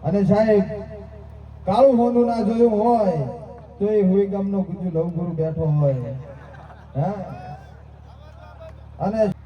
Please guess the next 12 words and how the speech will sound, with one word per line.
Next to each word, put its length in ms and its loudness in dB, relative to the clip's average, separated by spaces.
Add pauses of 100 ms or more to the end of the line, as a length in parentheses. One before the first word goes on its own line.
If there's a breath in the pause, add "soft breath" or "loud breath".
(100)
આમ 220 -4
તો 140 2
તમે 260 0
બધા 320 4
ઓળખતા 420 0
હશો 200 2
મને, 260 2 (1080)
અને 220 0
ના 180 2 (120)
ઓળખતા 380 2
હોય 440 4 (1300)
તો 160 2